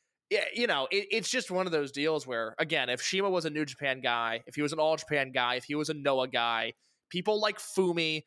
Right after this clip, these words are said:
and these old school Japanese heads would be frothing at the mouth for a candidate like this, but he works in Dragon Gate, and they've never gotten the respect they deserve from their own media, let alone the English-speaking media.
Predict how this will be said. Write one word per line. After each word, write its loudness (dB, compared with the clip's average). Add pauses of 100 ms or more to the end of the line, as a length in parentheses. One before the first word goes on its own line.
(200)
and -2
these -2
old 2
school 2
Japanese -2
heads 0 (220)
would 0
be 0
frothing 0
at 0
the 0
mouth 2
for -4
a -4
candidate -6
like -2
this, 0
but 0
he 4
works 2
in 0
Dragon 0
Gate, -2
and -6
they've 0
never 0
gotten 0
the 2
respect -2
they -2
deserve -2
from -2
their 2
own 2
media, 2
let 0
alone 0
the -2
English-speaking -4
media. 2